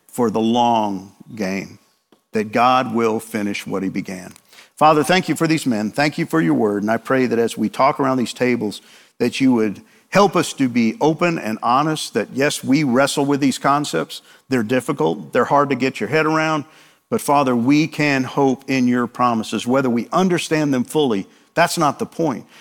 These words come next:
It's that we trust you completely, that you will do what you said you will do, that we can have hope for the future because you are a promise-keeping God.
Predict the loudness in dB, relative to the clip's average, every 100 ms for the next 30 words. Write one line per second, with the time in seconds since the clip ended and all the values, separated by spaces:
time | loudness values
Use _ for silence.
0 | -6 -4 0 0 0 0 -2 0 0 0
1 | -4 -4 -4 -4 -2 -2 -4 -16 -20 _
2 | _ _ _ -4 -2 0 2 2 4 4
3 | 4 2 2 2 2 0 -2 -2 0 -2
4 | 0 -2 -2 0 0 0 -4 -12 _ -2
5 | 0 2 0 0 0 0 0 0 0 -2
6 | 0 0 -2 -6 -6 -6 -4 -2 -4 -6
7 | -6 -4 -6 -4 -2 0 0 -4 -20 _
8 | _ _ _ -2 -2 0 0 0 -2 -4
9 | -4 -4 -6 -8 -10